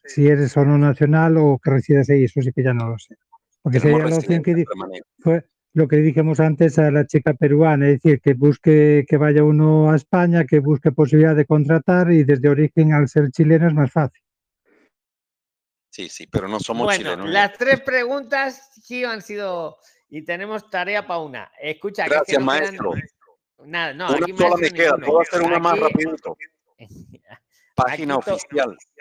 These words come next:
Speaker 3: ¿El qué, perdón?
Speaker 2: Hay una página oficial donde pueda buscar los, los cursos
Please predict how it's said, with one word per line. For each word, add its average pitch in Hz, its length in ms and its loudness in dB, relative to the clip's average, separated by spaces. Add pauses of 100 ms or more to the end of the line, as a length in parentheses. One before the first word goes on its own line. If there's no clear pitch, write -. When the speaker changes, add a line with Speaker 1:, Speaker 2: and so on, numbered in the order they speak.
(1080)
Speaker 3:
¿El 135 180 -14
qué, 160 160 -12
perdón? 175 380 -12 (760)
Speaker 2:
Hay 135 220 -8
una 160 160 -6
página 160 400 -6
oficial 123 500 -8
donde 135 220 -8
pueda 117 280 -2
buscar 113 600 -6 (320)
los, 101 840 -10
los 95 300 -14 (160)
cursos 120 840 -12